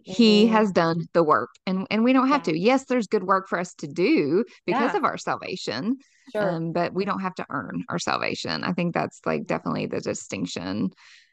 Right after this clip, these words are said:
Speaker 1: Um,
Speaker 2: Mm-hmm.
Speaker 1: something that you wrote, uh, is that perhaps one of the enemy's greatest tactics is that we would get so busy doing things for God that we would find less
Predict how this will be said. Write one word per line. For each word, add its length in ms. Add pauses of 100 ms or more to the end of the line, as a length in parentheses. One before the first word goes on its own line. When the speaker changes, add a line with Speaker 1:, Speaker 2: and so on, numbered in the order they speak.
(180)
Speaker 1:
Um, 460
Speaker 2:
Mm-hmm. 200
Speaker 1:
something 380
that 160
you 160
wrote, 460 (540)
uh, 380
is 160
that 160
perhaps 460
one 160
of 160
the 180
enemy's 460
greatest 520
tactics 640
is 200
that 180
we 200
would 220
get 200
so 380
busy 460
doing 580
things 460
for 100
God 540
that 120
we 120
would 220
find 440
less 380